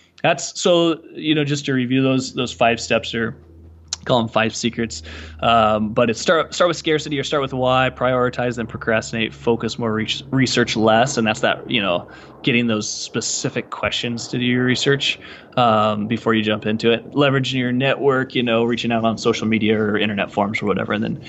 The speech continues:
acting fast. And I think that those things, when you do 'em, when you combine those with the, with those ten questions, um, the who, what, when, where, why, how, and then the other four are, you know, like, um,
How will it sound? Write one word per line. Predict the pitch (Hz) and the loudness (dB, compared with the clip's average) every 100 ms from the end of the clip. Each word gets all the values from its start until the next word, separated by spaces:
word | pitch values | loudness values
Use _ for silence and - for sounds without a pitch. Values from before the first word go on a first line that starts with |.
| - - - | -14 -6 0
acting | 123 120 127 | 2 2 0
fast. | 110 - 104 104 110 - | -2 0 2 2 0 0
And | 143 | 0
I | |
think | 170 247 247 | 2 2 2
that | 226 - - - - - - | 0 -2 -20 -20 -20 -12 0
those | 160 180 233 233 | 4 6 4 0
things, | - 143 160 190 208 | -6 -2 -2 -2 -4
when | 160 156 | -2 0
you | 147 139 | 2 2
do | 127 147 156 175 | 2 2 4 2
'em, | 170 160 - | -2 -6 -2
when | 151 | 2
you | 147 | 2
combine | 147 135 117 117 127 | 2 2 2 2 2
those | 139 139 | 0 0
with | 131 131 | -2 0
the, | 123 - | -2 0
with | 135 135 | -4 -2
those | 120 - | -2 0
ten | 135 131 | 0 0
questions, | - 131 - 117 - - - - - | 0 -2 0 -4 -4 -12 -20 -16 -2
um, | 131 120 113 110 | 2 4 2 0
the | 110 | 0
who, | 156 | 2
what, | 143 120 | 4 2
when, | 131 131 | 0 -2
where, | 127 | 0
why, | 120 123 | 2 2
how, | 120 127 139 | 2 0 0
and | |
then | 120 120 | -2 -2
the | 117 | 0
other | 127 110 | 0 -4
four | - - 120 117 120 123 | -8 -4 0 2 4 4
are, | 120 117 110 107 107 - - - | 2 2 2 2 -2 -10 -20 -6
you | 120 | -2
know, | 117 110 | 2 4
like, | 104 101 95 - - | 2 2 -2 -6 -2
um, | 104 95 82 71 | 0 -2 -4 -10